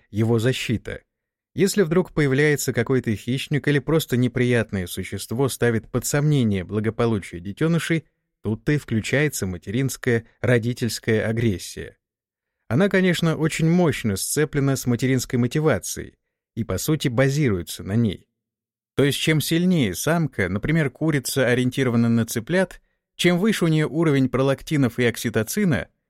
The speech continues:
тем сильнее будет агрессивная реакция на некий внешний потенциально или реально опасный объект.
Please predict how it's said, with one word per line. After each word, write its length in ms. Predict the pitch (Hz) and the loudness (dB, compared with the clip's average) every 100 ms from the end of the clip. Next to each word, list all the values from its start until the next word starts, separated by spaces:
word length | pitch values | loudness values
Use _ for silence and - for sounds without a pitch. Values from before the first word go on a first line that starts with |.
| _ | _
тем 160 | - 196 | 0 2
сильнее 440 | - 185 175 202 | 2 2 2 2
будет 260 | 170 170 160 | 2 2 2
агрессивная 640 | 139 135 - 156 151 151 | 0 -2 -2 -2 0 0
реакция 520 | 147 175 113 - - 92 | 2 2 0 -2 -4 0
на 80 | |
некий 320 | 113 127 - 90 | 2 2 -2 -2
внешний 440 | 113 135 - 117 | 0 0 0 -2
потенциально 680 | - 110 113 - 160 175 160 | -2 -2 -2 0 0 0 0
или 260 | - 190 | 0 2
реально 480 | 165 131 127 143 143 | 2 2 2 0 -2
опасный 600 | 123 117 110 104 - 104 | -4 -2 0 0 0 -2
объект. 640 | - 107 107 98 82 _ | -2 -2 -2 -4 -4 _